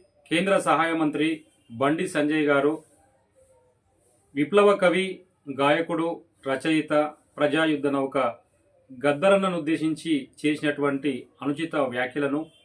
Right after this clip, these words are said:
మేము షెడ్యూల్ కులాల హక్కుల పరిరక్షణ సంఘం ద్వారా తీవ్రంగా ఖండిస్తున్నాం. ఎందుకంటే ఆయన మొదట గద్దరన్న కోసం పూర్తిగా తెలుసుకోవాల్సిన అవసరం ఉంది.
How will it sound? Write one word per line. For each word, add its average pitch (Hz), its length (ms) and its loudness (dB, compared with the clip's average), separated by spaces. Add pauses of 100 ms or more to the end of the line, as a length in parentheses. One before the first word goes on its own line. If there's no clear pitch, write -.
(420)
మేము 185 240 0
షెడ్యూల్ 196 340 0
కులాల 190 300 0
హక్కుల 170 380 0
పరిరక్షణ 156 420 -4
సంఘం 139 360 -4
ద్వారా 139 440 0 (360)
తీవ్రంగా 160 560 -2
ఖండిస్తున్నాం. 131 680 -6 (1000)
ఎందుకంటే 202 800 2
ఆయన 175 520 2 (140)
మొదట 160 340 -2 (540)
గద్దరన్న 175 320 0
కోసం 165 400 -6
పూర్తిగా 170 640 -4
తెలుసుకోవాల్సిన 143 720 -2
అవసరం 120 400 -6
ఉంది. 95 240 -10